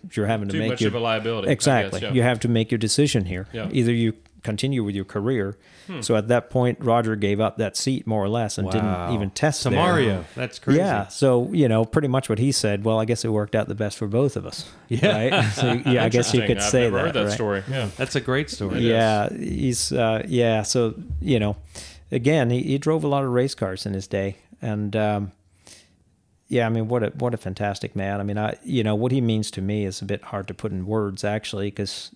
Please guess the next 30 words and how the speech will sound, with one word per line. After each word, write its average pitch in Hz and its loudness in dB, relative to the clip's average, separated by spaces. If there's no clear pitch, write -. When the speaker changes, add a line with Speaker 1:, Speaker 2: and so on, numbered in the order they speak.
Speaker 1:
you 120 -2
know, 101 -2
he, 113 0
he's 120 -4
been, 110 0
like, 98 -4
I - -4
don't 120 0
know 110 0
what 104 0
to - -2
say, 107 2
age-wise, 107 0
uh, 98 0
you 135 0
know, 98 -2
like 117 -2
an 113 -2
older 110 0
dad 104 0
or, 95 -2
you 113 -2
know, 98 0
almost 107 -2
like 101 -2
a 101 -2
Speaker 2:
Hmm. 98 -8
Speaker 1:
grandfather 110 0
character, 110 -2
uh, 101 -2